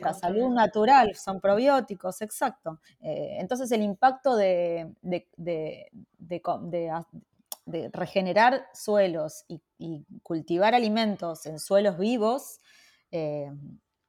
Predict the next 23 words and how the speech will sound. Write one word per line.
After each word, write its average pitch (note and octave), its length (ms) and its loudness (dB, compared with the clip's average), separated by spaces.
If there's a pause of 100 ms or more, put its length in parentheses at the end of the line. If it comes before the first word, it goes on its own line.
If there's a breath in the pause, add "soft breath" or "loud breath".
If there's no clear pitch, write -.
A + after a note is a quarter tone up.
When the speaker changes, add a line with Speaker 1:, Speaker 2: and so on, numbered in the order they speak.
(580)
Speaker 1:
es, - 220 -4
eh, - 260 -8
impacta A3 380 0
en A#3+ 60 4
la G#3 100 4
salud. G3+ 360 2
Por E3+ 120 -4
ejemplo, G#3 360 4
la, E3+ 280 0
las F3 220 -4
leches A#3+ 480 2
de G3 100 2
las, E3+ 320 -2
de E3 180 -4
las D#3 180 -4
vacas G#3 340 4
lecheras A3 680 0 (280 loud breath)
que E3+ 160 -6
comen A#3+ 640 2
pasto A3+ 640 2
de E3+ 120 0
suelo A3 360 2
vivo A#3+ 480 2